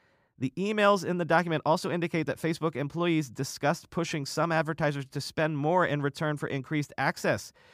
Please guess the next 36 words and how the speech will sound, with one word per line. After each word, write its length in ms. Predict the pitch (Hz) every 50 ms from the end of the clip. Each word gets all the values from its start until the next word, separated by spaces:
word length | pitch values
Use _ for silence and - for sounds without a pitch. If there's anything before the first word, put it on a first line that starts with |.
| - - _
to 100 | - 120
user 280 | 113 113 107 107 107
information. 560 | 104 101 - 107 98 92 92 - - 90 - - _ _ _ _ _ _ _ _ _
Taken 280 | - 175 202 - 220 208
together, 520 | 208 170 135 165 185 196 185 170 147 - -
the 200 | 135 139 143 -
internal 340 | 147 143 135 180 190 208 196
emails 420 | 147 170 175 170 160 156 147 - -
show 380 | - - - 180 160 165 175 143
the 160 | - 151 135
company 360 | - - 151 143 151 147 143
discussing 520 | 127 131 135 - - 131 131 - 143 127 120
how 200 | 131 143 156 175
to 100 | 196 196
monetize 560 | 175 175 180 180 170 - 156 139 139 143 123
its 180 | 110 131 - 135
user 220 | 143 135 135 139
data 340 | 127 127 127 123 123 131 131 - _ - _ _ _ _ _ _ _ _ _ _
in 160 | - 170 160
ways 300 | 156 147 147 160 165 143
that 160 | 147 151 147
are 100 | 147 139
employed 460 | 143 147 143 139 151 143 139 139 131 110
by 340 | 131 117 113 117 120 120 - 151
some 320 | - - 135 107 104 107 -
other 220 | 156 180 208 202
tech 220 | - - 175 156 -
firms, 280 | - 156 147 156 143
but 180 | - 147 139 -
that 140 | 135 120 -
Facebook 400 | - 196 226 - - 185 170 -
has 160 | 170 165 -
said 240 | - 151 131 131 -
it 240 | - 151 147 - 107
doesn't 420 | 127 110 104 104 117 - - 120 113
do. 380 | - 202 180 127 87 71 -